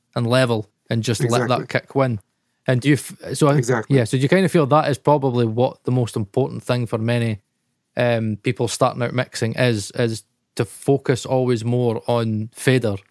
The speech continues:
Speaker 1: than anything else? And whenever you think, "Oh, I could maybe do this or take that out, or that's kinda clashing,"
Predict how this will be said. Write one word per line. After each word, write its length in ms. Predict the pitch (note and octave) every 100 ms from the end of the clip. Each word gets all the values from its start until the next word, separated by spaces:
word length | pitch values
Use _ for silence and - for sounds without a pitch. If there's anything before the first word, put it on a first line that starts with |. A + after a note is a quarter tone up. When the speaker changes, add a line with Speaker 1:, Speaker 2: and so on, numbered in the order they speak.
| _ _ _
Speaker 1:
than 280 | A#2 A#2+ A#2+
anything 420 | B2+ A#2+ G#2+ A2+
else? 380 | A#2 A2 - - _ _ _ _ _ -
And 160 | B2 A#2
whenever 480 | B2 - B2+ B2 A2 A2+
you 140 | B2+
think, 420 | - C3 A#2+ - -
"Oh, 220 | F3+ F3
I 60 | C#3
could 140 | D3+ C#3+
maybe 220 | D3+ D3
do 200 | D3 C3+
this 180 | C#3+ C3
or 60 |
take 320 | B2 C#3+ C#3 -
that 200 | C3+ C3+
out, 200 | B2 B2
or 40 |
that's 220 | B2+ -
kinda 240 | - C3 B2
clashing," 540 | - C3+ - A#2+